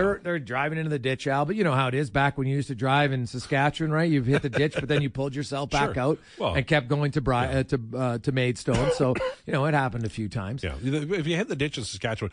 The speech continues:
Speaker 2: just avoid the other cars
Speaker 1: Yes.
Speaker 2: that are
Speaker 1: Well,
Speaker 2: in the
Speaker 1: exactly.
Speaker 2: ditch.
Speaker 1: And
Speaker 2: Yeah.
Speaker 1: it's normally like the, it's like the ditch in Saskatchewan, Al, is,
Speaker 2: <laughs>
Speaker 1: is not very deep because
Speaker 2: Nope.
Speaker 1: let's be honest, it's pretty flat
Speaker 2: It's,
Speaker 1: everywhere.
Speaker 2: it's
Speaker 1: So,
Speaker 2: all flat. You
Speaker 1: yeah,
Speaker 2: can
Speaker 1: they're
Speaker 2: see
Speaker 1: just
Speaker 2: the
Speaker 1: like, "Why is it,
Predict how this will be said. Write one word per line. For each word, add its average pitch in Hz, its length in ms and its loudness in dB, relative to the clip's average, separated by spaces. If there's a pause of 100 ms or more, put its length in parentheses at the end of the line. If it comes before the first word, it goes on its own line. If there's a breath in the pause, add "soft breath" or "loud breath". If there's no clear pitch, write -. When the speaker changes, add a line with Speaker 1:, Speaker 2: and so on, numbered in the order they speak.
(120)
Speaker 2:
just 202 220 -4
avoid 131 260 0
the 107 140 0
other 95 160 -2
cars 92 500 -4
Speaker 1:
Yes. 196 300 0
Speaker 2:
that 233 160 0
are 214 60 2
Speaker 1:
Well, 190 80 6
Speaker 2:
in 170 40 2
the 151 60 2
Speaker 1:
exactly. 175 220 6
Speaker 2:
ditch. - 60 -2
Speaker 1:
And 269 100 4
Speaker 2:
Yeah. 269 60 6
Speaker 1:
it's 208 100 0
normally 254 320 6
like 185 200 2
the, 202 180 -4
it's 160 200 -6
like 185 180 4
the 208 100 4
ditch 180 360 0
in 185 100 0
Saskatchewan, 185 680 0
Al, 123 280 2
is, 151 160 2 (180 loud breath)
Speaker 2:
<laughs> - 160 -6
Speaker 1:
is 160 220 4
not 170 220 4
very 165 240 6
deep 143 260 4 (160)
because - 280 2
Speaker 2:
Nope. 160 80 6
Speaker 1:
let's - 100 0
be 147 140 2
honest, 151 280 2
it's 117 100 -4
pretty 151 260 2
flat 147 280 2
Speaker 2:
It's, 165 60 4
Speaker 1:
everywhere. 117 360 0
Speaker 2:
it's 120 120 0
Speaker 1:
So, 131 100 2
Speaker 2:
all 117 100 2
flat. 82 260 -6
You - 40 2
Speaker 1:
yeah, - 80 2
Speaker 2:
can 127 80 -2
Speaker 1:
they're 175 140 2
Speaker 2:
see - 20 6
Speaker 1:
just 202 160 4
Speaker 2:
the 190 60 6
Speaker 1:
like, 156 120 4
"Why 180 200 4
is 175 100 0
it, - 80 -4